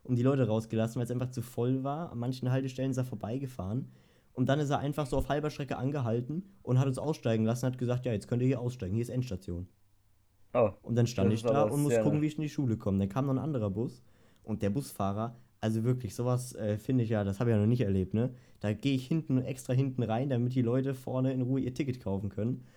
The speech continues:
Speaker 1: Dann gehe ich da rein, der Busfahrer macht die Türen auf, ich stehe noch in der Tür und der macht die Türen wieder zu. Ich bin, war qua-, praktisch so da eingequetscht.
Speaker 2: Oh,
Speaker 1: Dann
Speaker 2: ja, ja.
Speaker 1: versuche ich die Tür so aufzu-, aufzuschieben wieder mit meinen, mit meinen Händen.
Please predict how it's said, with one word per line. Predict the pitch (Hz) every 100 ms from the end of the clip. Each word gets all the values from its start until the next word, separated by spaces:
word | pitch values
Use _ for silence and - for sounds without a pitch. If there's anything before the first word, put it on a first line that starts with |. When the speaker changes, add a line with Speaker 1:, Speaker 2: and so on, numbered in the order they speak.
| - -
Speaker 1:
Dann | 110 110
gehe | 139
ich | 147
da | - 101
rein, | 101 139
der | 135
Busfahrer | 135 - - 123
macht | 123 123 113
die | -
Türen | 160 156
auf, | 131 131 113
ich | 110
stehe | - 143 147
noch | 127
in | 127 170 208
der | 185 175
Tür | - 170 160
und |
der | 135
macht | 143 -
die | 127
Türen | 156 151
wieder | 127 113
zu. | - 135 - - -
Ich | - -
bin, | 135
war | 127
qua-, | 127 139 - -
praktisch | - - 143
so | 127
da | 113
eingequetscht. | - 156 180 127 - 92 - - - _ - _ _ _ _ _ _ _ _ _ _
Speaker 2:
Oh, | 131 120
Speaker 1:
Dann | 113
Speaker 2:
ja, | 110
ja. | 120
Speaker 1:
versuche | 160
ich | 160
die | 127
Tür | 127 185
so | 139
aufzu-, | - 107 - - 113
aufzuschieben | 107 120 - 110 - 123 117 117
wieder | 127 123
mit | 127
meinen, | 110 107 104
mit | 107
meinen | 104 101 98
Händen. | 101 107 107 147 196